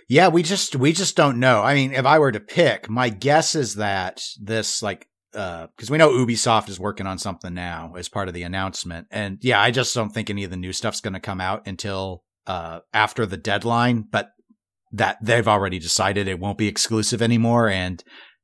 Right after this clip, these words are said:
if it's all about when the games get to be released, it's okay for another company to start. But they probably have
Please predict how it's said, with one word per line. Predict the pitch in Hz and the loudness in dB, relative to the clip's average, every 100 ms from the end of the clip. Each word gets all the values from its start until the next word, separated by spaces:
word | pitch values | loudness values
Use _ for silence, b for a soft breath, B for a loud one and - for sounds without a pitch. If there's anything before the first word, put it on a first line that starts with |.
| - | -4
if | 110 92 | -2 0
it's | 98 95 - - | -2 0 0 4
all | 117 113 | 6 6
about | 107 107 101 | 6 4 2
when | 117 110 | 2 2
the | |
games | 104 107 101 | 2 2 2
get | 113 | -2
to | - | -2
be | 98 | -6
released, | 85 92 113 120 156 - | -4 0 4 4 4 0
it's | 95 | -2
okay | 98 - 104 | -2 0 -2
for | - 92 | -2 -4
another | 87 92 | -4 -6
company | - 95 95 | -6 -8 -8
to | 87 | -6
start. | - 92 87 - | -6 -4 -6 -6
But | 98 - B - | -10 -10 B -8
they | 104 | 0
probably | 117 107 104 | 2 2 0
have | 101 110 | 0 -2